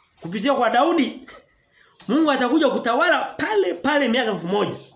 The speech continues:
Sasa sijajua kwamba ataishia pale au atapanuka lakini utakuwa unaitwa Yerusalemu ya duniani ambayo ya miaka elfu moja ya utawala wa Yesu Kristo.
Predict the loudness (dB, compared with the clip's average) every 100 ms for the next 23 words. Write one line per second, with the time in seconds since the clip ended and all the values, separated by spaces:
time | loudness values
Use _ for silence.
0 | _ -20 -20 _ _ _ -20 -20 _ _
1 | -10 -10 -8 -6 -4 -4 -4 -4 -6 -6
2 | -6 -8 -10 -6 -4 -2 -4 -4 -6 -6
3 | -6 -6 -6 -2 0 0 -4 -20 -20 -10
4 | -4 -2 -2 0 0 0 -2 -2 -4 -6
5 | -4 -2 -2 -4 -8 -20 -20 -14 -6 -4
6 | -4 -6 -14 -20 -20 -12 -6 -2 -2 0
7 | 0 -2 -2 -2 -2 -2 -4 -8 -8 -8
8 | -6 -8 -6 -6 -4 -6 -10 -14 -16 -16